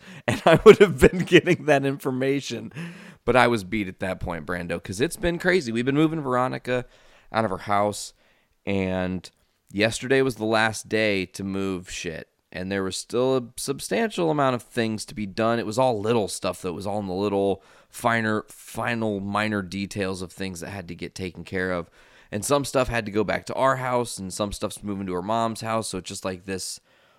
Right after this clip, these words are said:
whole Tetris thing. I got to Lowell at nine o'clock yesterday morning, and I start working. And I had to, I had to, on my way to Lowell, run to Home Depot to get a door for Dad. That's very important. And when I think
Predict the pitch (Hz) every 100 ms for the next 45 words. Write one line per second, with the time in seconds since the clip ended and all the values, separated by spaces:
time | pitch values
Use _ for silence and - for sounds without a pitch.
0 | _ - 151 - 135 113 - 85 - 85
1 | - _ _ - - _ 107 101 147 156
2 | 160 135 127 123 120 98 101 104 95 101
3 | 92 87 87 - - 87 82 80 80 82
4 | 82 90 - 90 64 76 82 - 80 90
5 | - _ _ _ - - - 92 90 78
6 | 87 85 90 101 104 - 95 104 104 90
7 | 101 92 92 165 151 117 110 107 107 -
8 | 101 110 110 110 - 107 101 131 127 98
9 | 95 95 90 90 - 92 98 90 92 107
10 | 98 - 90 98 85 80 90 - 113 113
11 | 104 - 101 71 90 - _ - 98 123
12 | 127 175 151